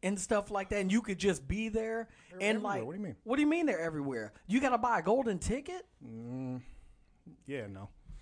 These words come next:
Speaker 1: All right, so
Speaker 2: I mean,
Speaker 1: apparently,
Speaker 2: they're everywhere.
Speaker 1: apparently you've, uh, been invited.
Speaker 2: No,
Speaker 1: So,
Speaker 2: I haven't been
Speaker 1: uh,
Speaker 2: invited, but I know some people in Atlanta. They, yeah.
Speaker 1: Oh, shit.
Speaker 2: It's like you gotta
Speaker 1: Is
Speaker 2: either,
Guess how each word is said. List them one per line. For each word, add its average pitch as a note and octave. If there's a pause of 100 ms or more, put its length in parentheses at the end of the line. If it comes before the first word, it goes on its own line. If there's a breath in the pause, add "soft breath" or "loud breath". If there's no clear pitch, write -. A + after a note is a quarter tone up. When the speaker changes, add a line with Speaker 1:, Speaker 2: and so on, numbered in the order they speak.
Speaker 1:
All D#3+
right, G#3+
so D3+
Speaker 2:
I B2+
mean, D3 (100)
Speaker 1:
apparently, B3+
Speaker 2:
they're C#4
everywhere. C#4
Speaker 1:
apparently A3
you've, B3
uh, E3+
been E3
invited. E3
Speaker 2:
No, E3
Speaker 1:
So, F3
Speaker 2:
I D#3+
haven't F3+
been A#3
Speaker 1:
uh, -
Speaker 2:
invited, C#3+
but C#3+
I F3
know G3+
some F3+
people G3
in G3
Atlanta. F#3
They, D#3+
yeah. D#3+
Speaker 1:
Oh, E3
shit. F3
Speaker 2:
It's -
like D#3
you D#3
gotta D3+
Speaker 1:
Is E3+
Speaker 2:
either, F#3